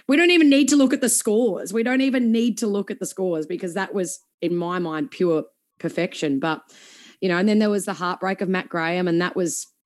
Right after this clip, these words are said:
that was devastating, um, for him coming into the, the games, probably expected to medal, if not get that gold medal against Mikhail Kingsbury. But, um, yeah, some things don't go to plan, do they?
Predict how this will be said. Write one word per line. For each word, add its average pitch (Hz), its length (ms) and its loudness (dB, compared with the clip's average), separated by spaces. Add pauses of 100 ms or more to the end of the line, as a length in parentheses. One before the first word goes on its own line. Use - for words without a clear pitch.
(100)
that 151 120 -4
was 165 140 -2
devastating, 170 840 0 (100)
um, 156 500 -2 (540)
for 190 120 -4
him 170 460 0 (280)
coming 175 260 -2
into 170 240 -2
the, 160 420 -2 (1080)
the 220 80 2
games, 202 440 2
probably 202 500 2
expected 202 460 -2
to - 80 -2
medal, 180 300 0
if 196 180 -2
not 180 240 -2 (480)
get 208 160 -2
that 175 160 -4
gold 185 300 0
medal 170 380 -2 (100)
against 170 400 -6
Mikhail 175 340 -4
Kingsbury. 170 520 0
But, 170 280 -4 (140)
um, 165 440 -2 (460)
yeah, 165 200 -2
some 165 220 -4
things 165 260 -4
don't 151 180 -4
go 160 120 -2
to 160 80 -4
plan, 151 320 -2
do 156 120 -2
they? 165 260 -4